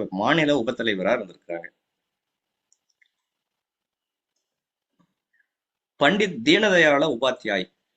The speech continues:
பாரதிய ஜனசங்கத்தின் அகில இந்திய பொதுச் செயலாளர். அவர் அரசியலில் ஏகாத்ம மானவவாதம் என்ற நமது பாரத நாட்டின் கலாச்சார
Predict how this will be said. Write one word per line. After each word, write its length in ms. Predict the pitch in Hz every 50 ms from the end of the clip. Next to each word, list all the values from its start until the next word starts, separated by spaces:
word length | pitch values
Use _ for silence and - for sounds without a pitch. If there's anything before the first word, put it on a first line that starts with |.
| _ _ _ -
பாரதிய 460 | 104 113 139 170 185 170 160 160 156 147
ஜனசங்கத்தின் 680 | 123 120 120 123 120 127 120 113 110 104 - - 160 147
அகில 240 | 104 107 131 156 160 151
இந்திய 260 | 127 123 117 131 151 151
பொதுச் 340 | - 131 139 160 170 170 -
செயலாளர். 520 | 110 104 101 101 95 92 87 90 98 - - _ _ _ _ _ _ _ _ _ _ _ _ -
அவர் 260 | - 123 135 139 - -
அரசியலில் 680 | - 107 120 165 190 185 - 170 147 131 151 170 135 92 95 _ _ _ _ _ _ _ _ _ _ _ _ -
ஏகாத்ம 640 | - 117 143 175 185 185 190 175 170 - - 160 165 165
மானவவாதம் 840 | 131 117 123 135 139 139 127 131 131 113 107 107 107 107 117 117 _ _ _ _ _ _ _ _
என்ற 220 | - 107 110 113 156 180 143 92 - - _
நமது 340 | - 113 113 113 110 104 101 - - _ _ - -
பாரத 320 | 107 117 151 175 190 185
நாட்டின் 400 | 165 143 123 110 - - 127 147 160 -
கலாச்சார 640 | - - 107 120 143 170 165 - - 143 127 120